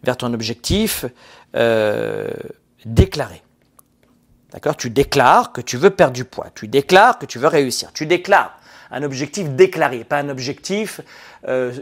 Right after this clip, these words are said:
subi ou imposé par les autres. Ok ? Est-ce qu'un, un C C T, un comportement à court terme, peut t'amener à ce que tu veux exactement dans la vie ?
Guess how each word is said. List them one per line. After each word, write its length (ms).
subi 600
ou 140
imposé 360
par 160
les 160
autres. 220
Ok ? 160
Est-ce 200
qu'un, 280
un 260
C 240
C 280
T, 380
un 140
comportement 840
à 60
court 260
terme, 340
peut 160
t'amener 460
à 60
ce 60
que 100
tu 240
veux 280
exactement 720
dans 140
la 120
vie ? 160